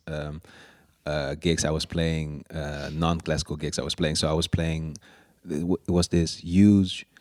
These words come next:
jam session, um, in this i-, a large venue in The Hague. And, uh, it, it was called Jam de la Crème, and they, they invited, like, dope, dope musicians,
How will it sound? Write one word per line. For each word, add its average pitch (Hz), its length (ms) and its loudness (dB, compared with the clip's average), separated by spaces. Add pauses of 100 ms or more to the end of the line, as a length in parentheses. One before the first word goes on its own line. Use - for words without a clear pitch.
(160)
jam 85 300 2
session, 73 600 -6
um, 143 520 -10 (280)
in 82 140 -2
this 82 220 -2 (180)
i-, 92 140 2
a 92 60 0
large 92 340 6
venue 76 260 -2
in 78 80 -2
The 80 120 0
Hague. 78 300 0 (920)
And, 80 240 2
uh, 73 160 -2 (120)
it, - 300 -14 (100)
it 95 60 -12
was 85 140 -14
called 85 320 4
Jam 87 240 8
de 87 80 2
la 82 100 0
Crème, 85 340 2
and 80 120 -2
they, 78 140 0
they 78 360 -2
invited, 80 560 -2
like, 73 300 -6 (800)
dope, 117 380 10
dope 107 200 6
musicians, 85 500 0